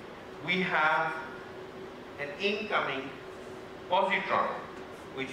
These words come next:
means I would like to write V. Suppose this momentum is P, this momentum is P bar, P prime, V,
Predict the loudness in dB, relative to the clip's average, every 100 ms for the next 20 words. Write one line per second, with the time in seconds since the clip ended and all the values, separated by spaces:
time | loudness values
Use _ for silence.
0 | -2 -2 2 4 4 4 2 2 2 2
1 | 2 -2 -4 -4 -4 -6 -10 -12 -12 -12
2 | -12 -12 -12 -12 -12 -12 -12 -12 -12 -12
3 | -12 -12 -10 -10 -6 0 4 6 6 4
4 | 4 2 2 4 4 0 -2 -4 -4 -4
5 | -2 -4 -2 0 0 0 -2 -4 -6 -8
6 | -6 -4 2 2 2 0 -6 -10 -12 -12
7 | -12 -12 -12 -12 -12 -12 -8 0 2 2
8 | 0 -6 -8 -8 0 2 2 0 -4 -8
9 | -10 -10 -12 -10 -4 -2 -2